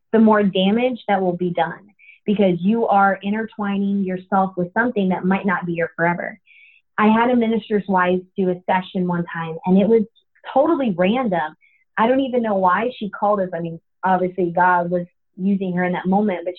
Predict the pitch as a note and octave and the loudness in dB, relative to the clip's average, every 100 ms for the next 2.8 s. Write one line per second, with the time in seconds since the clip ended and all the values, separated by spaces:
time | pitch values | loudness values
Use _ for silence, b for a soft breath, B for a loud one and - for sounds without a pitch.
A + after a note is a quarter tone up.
0 | - A3+ - G3 F#3 G#3+ G3 G3 F#3 F#3 | -6 -6 -2 -4 -2 -2 0 2 0 -2
1 | - B3 G3+ - G3 F#3 F3 F3 b b | -4 -6 -6 0 2 2 0 -6 b b
2 | b b - G3+ F#3+ E3+ E3 E3 | b b -2 2 2 2 -2 -6